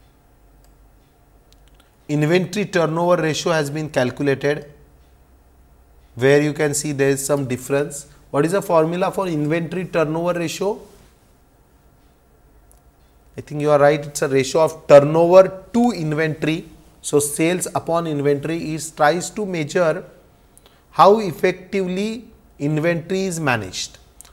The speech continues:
So here you can see the ratio was similar,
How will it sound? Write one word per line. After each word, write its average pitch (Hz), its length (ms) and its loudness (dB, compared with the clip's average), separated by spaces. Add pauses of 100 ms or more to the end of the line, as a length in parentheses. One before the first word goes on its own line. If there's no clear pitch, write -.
(120)
So - 200 -4
here 196 300 0
you 233 140 -4
can 226 220 -4
see 190 440 -4 (2000)
the 143 280 0
ratio 156 380 2
was 196 400 4
similar, 190 720 2